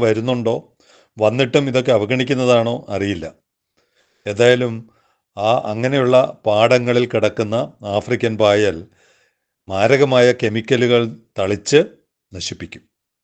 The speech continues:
അവിടെയും തീരുന്നില്ല വിഷയം. അതിൻ്റെ ഫലമായി കുട്ടനാട്ടിലിപ്പോൾ ധാരാളം ക്യാൻസർ രോഗികളുണ്ടത്രേ. ഇതാണ് നമ്മുടെ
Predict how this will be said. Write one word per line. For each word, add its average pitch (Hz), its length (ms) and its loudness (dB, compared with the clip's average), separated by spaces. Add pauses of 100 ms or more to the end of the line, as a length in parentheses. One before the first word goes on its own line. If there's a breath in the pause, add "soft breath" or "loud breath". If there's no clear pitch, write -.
(880)
അവിടെയും 110 280 -2
തീരുന്നില്ല 107 460 0
വിഷയം. 82 280 -10 (1000)
അതിൻ്റെ 101 300 -2
ഫലമായി 104 460 -2 (460 soft breath)
കുട്ടനാട്ടിലിപ്പോൾ 107 680 -2 (120)
ധാരാളം 101 560 0
ക്യാൻസർ 95 440 -4 (480)
രോഗികളുണ്ടത്രേ. 87 800 -10 (1900)
ഇതാണ് 117 320 4 (680)
നമ്മുടെ 110 340 0